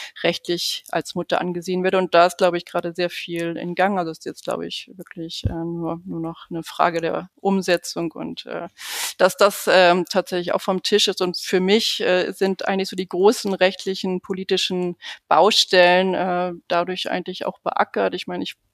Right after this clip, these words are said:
war jetzt auch nie so ein Fan <laughs> von der Ehe, entsprechend auch nicht von der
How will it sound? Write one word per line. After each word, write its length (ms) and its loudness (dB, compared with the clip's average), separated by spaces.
war 140 4
jetzt 180 -2
auch 100 -4
nie 160 -2
so 180 0
ein 120 -6
Fan 400 4
<laughs> 0 -
von 280 4
der 280 4
Ehe, 320 6
entsprechend 640 -2
auch 140 0
nicht 180 -2
von 160 -2
der 160 -2